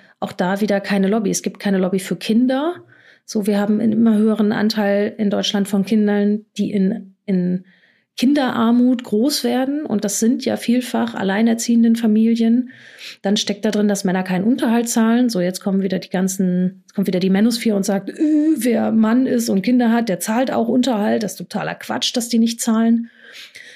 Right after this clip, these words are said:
Ich hatte mit jemandem hier aus dem Bezirk gesprochen, Hamburg Nord,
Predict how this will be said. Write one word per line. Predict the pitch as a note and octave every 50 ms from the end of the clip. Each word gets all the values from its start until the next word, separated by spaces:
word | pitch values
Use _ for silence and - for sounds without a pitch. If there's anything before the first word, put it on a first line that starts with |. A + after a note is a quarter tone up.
| - _
Ich | - B3+
hatte | B3+ D4+
mit | C#4+ A#3+ -
jemandem | A#3 A#3 A#3 A#3+ A3+
hier | A3 A#3 A3+ G#3
aus | A3
dem | - A3
Bezirk | G#3+ G3+ - A#3+ A#3 A#3
gesprochen, | G3+ - - - F#3+ F#3+ G3 A3 G#3 G#3
Hamburg | G3+ F#3+ G3+ G3 -
Nord, | G3+ G3 G3+ A3 B3+ A#3 -